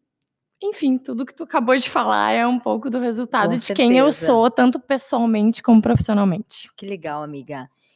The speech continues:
Speaker 2: E nos conta como é que foi trabalhar nessa mega indústria, Grendene, quais os aprendizados, o que, o que fez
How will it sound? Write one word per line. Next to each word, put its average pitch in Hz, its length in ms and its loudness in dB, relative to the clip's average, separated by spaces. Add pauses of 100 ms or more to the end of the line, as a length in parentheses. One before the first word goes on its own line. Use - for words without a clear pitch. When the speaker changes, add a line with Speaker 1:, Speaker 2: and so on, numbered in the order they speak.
(140)
Speaker 2:
E 226 60 -10
nos 233 440 -4
conta 320 280 -4
como 285 160 -2
é 277 60 0
que - 80 -14
foi 233 120 4
trabalhar 190 380 0
nessa 196 240 -2
mega 175 240 0
indústria, 160 720 -2 (240)
Grendene, 160 520 -2
quais 202 260 0
os 220 100 -4
aprendizados, 185 840 0
o 190 40 -12
que, 226 240 -10
o 180 60 -18
que 254 240 -6
fez 302 280 -6